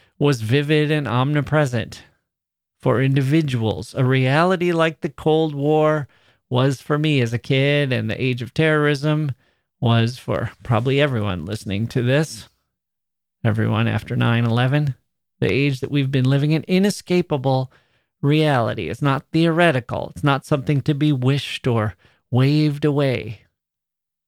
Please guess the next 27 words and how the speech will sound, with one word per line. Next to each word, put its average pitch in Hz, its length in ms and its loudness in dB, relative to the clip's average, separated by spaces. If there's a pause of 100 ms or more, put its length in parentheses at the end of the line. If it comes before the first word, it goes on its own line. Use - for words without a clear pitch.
(240)
It's 127 180 -4
all 156 460 2
there 156 200 0
to 147 80 -2
be 135 200 -2
decided. 139 760 -4
Here's 170 460 0
a 180 60 -2
person. 123 640 -4 (800)
How 160 280 2
do 160 80 2
they 156 160 0
fit? - 540 -6
How 160 180 2
do 185 140 4
I 196 220 2
fit, - 400 -8
for - 160 -8
that 123 260 -2
matter? 123 400 0 (1200)
The 131 80 2
Blue 131 300 4
Veins 135 440 0
Club 139 480 0
is 123 220 -4
light-skinned 139 840 0
blacks, 110 540 -2